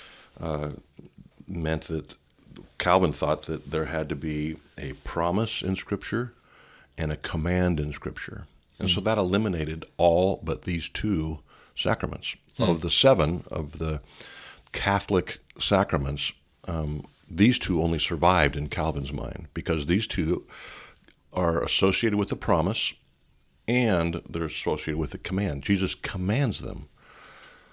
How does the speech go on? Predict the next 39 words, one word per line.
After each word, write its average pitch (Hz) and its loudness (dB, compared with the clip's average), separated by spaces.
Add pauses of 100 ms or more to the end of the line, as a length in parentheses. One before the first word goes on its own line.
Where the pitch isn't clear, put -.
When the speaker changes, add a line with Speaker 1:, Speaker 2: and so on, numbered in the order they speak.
(160)
Speaker 1:
You 104 -4
know, 90 2
there's 90 2
other 87 4 (180)
sacraments 80 2
in 78 0
the, 71 -2
in 80 -2
the 71 -6
Catholic - -2
Church - -6
that, 76 -4 (160)
that - -4
we 90 2
wouldn't 82 -2 (600)
agree 92 4
are 80 2
sacraments. 78 0 (180)
They 90 -4
teach - -4
them 85 0
as 76 -2
sacraments, 85 0
but 71 -4
we 82 -2
wouldn't 78 -2
agree. 73 0
And 87 2
it's 80 -6
because 95 2
of 92 -6
what 92 0
Calvin 90 4
has 85 4
said - 4
here, 78 0 (480)
and 107 -2
because 101 0
what, 95 0